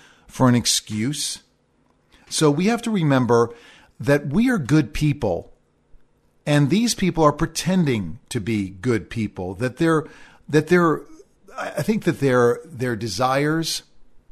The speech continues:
and where they want to take the relationship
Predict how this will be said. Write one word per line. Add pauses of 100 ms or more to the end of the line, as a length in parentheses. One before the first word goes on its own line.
(960)
and
where
they
want
to
take
the
relationship